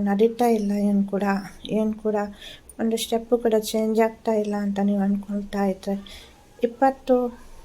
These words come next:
ಇಪ್ಪತ್ನಾಲ್ಕರಲ್ಲಿ ಏನು ಚೇಂಜಸ್ ಆಗಿಲ್ಲ ಅಂತ ನೀವು ಅನ್ಕೊಂಡಿದ್ರೆ, ಇಪ್ಪತ್ತು, ಇಪ್ಪತ್ತೈದರಲ್ಲಿ ನೀವು ಅನ್ಕೊಂಡಿದ್ದು ಆಗುತ್ತಾ? ಆಗೋದಾದ್ರೆ ಏನ್ ಮಾಡ್ಬೇಕು?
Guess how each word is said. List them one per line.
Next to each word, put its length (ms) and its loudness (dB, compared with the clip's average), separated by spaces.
ಇಪ್ಪತ್ನಾಲ್ಕರಲ್ಲಿ 1200 2
ಏನು 320 0
ಚೇಂಜಸ್ 500 6
ಆಗಿಲ್ಲ 480 2
ಅಂತ 180 -4
ನೀವು 180 -2
ಅನ್ಕೊಂಡಿದ್ರೆ, 760 -2
ಇಪ್ಪತ್ತು, 500 6
ಇಪ್ಪತ್ತೈದರಲ್ಲಿ 880 4
ನೀವು 260 2
ಅನ್ಕೊಂಡಿದ್ದು 800 0
ಆಗುತ್ತಾ? 720 -2
ಆಗೋದಾದ್ರೆ 760 8
ಏನ್ 240 4
ಮಾಡ್ಬೇಕು? 540 -4